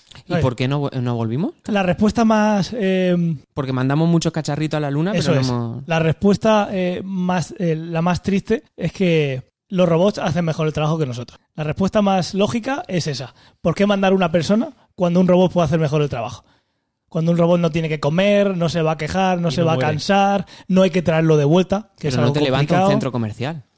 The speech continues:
Speaker 2: Ya,
Speaker 3: Claro.
Speaker 2: pero a, a, eso, eso todavía hay que ver si podemos, eh, amortizarlo. Si vamos a abrir un centro comercial y no va a ir nadie, pues igual hay que prolongarlo un poquito. Creo que la realidad es un poco más tri-, más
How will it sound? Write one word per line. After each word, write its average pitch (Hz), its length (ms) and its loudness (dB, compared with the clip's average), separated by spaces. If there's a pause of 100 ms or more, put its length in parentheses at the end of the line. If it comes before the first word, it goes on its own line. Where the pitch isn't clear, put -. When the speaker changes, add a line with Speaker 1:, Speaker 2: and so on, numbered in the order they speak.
(400)
Speaker 2:
Ya, 165 220 0
Speaker 3:
Claro. 139 320 -6 (400)
Speaker 2:
pero 160 360 4
a, 151 100 0
a, 165 340 -2
eso, 214 500 2
eso 190 260 2
todavía 190 580 4
hay 175 100 0
que 165 120 0
ver 175 200 4
si 185 260 0
podemos, 160 840 0 (360)
eh, 175 80 -4
amortizarlo. 156 720 -2 (280)
Si - 140 -8
vamos 160 200 2
a 170 40 2
abrir 180 100 4
un 170 80 2
centro 175 180 0
comercial 160 340 2
y 156 40 -2
no 160 100 0
va 165 80 2
a 165 60 0
ir 156 80 -4
nadie, 185 340 -2 (240)
pues 151 160 -4
igual 151 240 -2
hay 156 60 -4
que 156 100 -2
prolongarlo 147 460 -2
un 151 60 -4
poquito. 127 360 -12 (640)
Creo 185 200 2
que 196 60 0
la 185 140 2
realidad 170 380 0
es 156 100 -2
un 175 140 -2
poco 156 280 -2
más 147 300 -6
tri-, 156 180 -12
más 156 480 -8